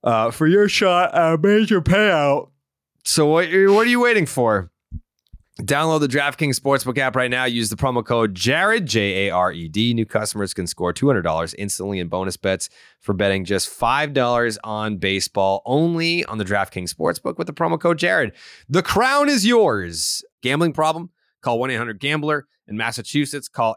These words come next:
eight hundred three two seven fifty fifty or visit gambling help line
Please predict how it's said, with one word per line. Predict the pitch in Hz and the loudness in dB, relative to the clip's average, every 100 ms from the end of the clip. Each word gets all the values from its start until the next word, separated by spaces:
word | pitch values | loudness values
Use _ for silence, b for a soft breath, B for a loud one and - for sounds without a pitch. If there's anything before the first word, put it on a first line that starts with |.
| - | -4
eight | 139 127 | -6 -4
hundred | 139 139 - | -4 -6 -8
three | 131 127 | -8 -8
two | 120 | -8
seven | - 135 127 | -2 -2 -2
fifty | - 113 - | -8 -10 -10
fifty | - 135 131 139 | -6 -6 -4 -8
or | 110 | -6
visit | 101 104 98 | -6 -6 -6
gambling | 95 117 117 117 117 | -6 -6 -4 -8 -10
help | - - 120 123 - _ 90 | -14 -4 -2 -2 -8 _ -8
line | 98 113 120 123 120 | -4 -2 -2 -4 -6